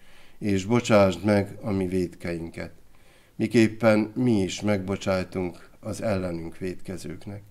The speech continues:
És ne vigy minket kísértésbe, de szabadíts meg minket a gonosztól, mert tiéd az ország, a hatalom és a dicsőség mind örökké.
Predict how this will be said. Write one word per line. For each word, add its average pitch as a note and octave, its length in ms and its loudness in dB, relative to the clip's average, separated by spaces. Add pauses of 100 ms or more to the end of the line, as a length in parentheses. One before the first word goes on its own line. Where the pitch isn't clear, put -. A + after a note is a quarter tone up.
(680)
És F#2 200 -6
ne A#2+ 180 6
vigy A2 240 8
minket A2 500 2
kísértésbe, F#2 1120 -4 (460)
de G2 80 -12
szabadíts A2 720 6
meg G#2 380 2
minket G#2 400 0
a F#2+ 80 -4
gonosztól, F2+ 800 -6 (600)
mert G#2 320 0
tiéd A#2+ 300 4
az G#2 160 0
ország, G2 720 -2 (560)
a F#2 100 -8
hatalom G2+ 640 2 (720)
és F#2+ 240 -2
a F2+ 60 -2
dicsőség E2+ 880 -8 (500)
mind G#2+ 520 0
örökké. E2 800 -8